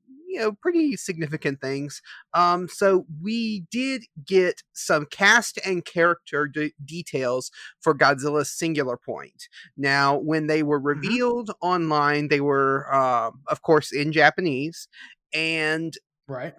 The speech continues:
Speaker 1: they did not have an English translation, official translation, but they, but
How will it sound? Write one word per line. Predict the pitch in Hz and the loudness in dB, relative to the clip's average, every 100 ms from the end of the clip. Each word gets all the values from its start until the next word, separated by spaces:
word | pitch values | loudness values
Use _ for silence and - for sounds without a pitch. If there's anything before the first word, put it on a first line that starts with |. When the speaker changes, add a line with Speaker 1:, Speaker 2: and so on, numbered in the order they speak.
| _ | _
Speaker 1:
they | - 143 | -6 -4
did | 139 170 | 0 2
not | 202 | 2
have | 196 185 | 2 2
an | |
English | 185 175 165 | 2 2 0
translation, | - 151 147 143 139 - 135 127 - | 0 -2 0 0 0 0 -2 -2 -4
official | 120 175 - 135 | -2 -2 0 -2
translation, | - 131 127 117 - 127 131 127 | -2 -4 -2 -4 -4 -8 -8 -2
but | 143 - | -2 0
they, | 139 143 135 | -2 -2 -4
but | 139 143 | -2 -2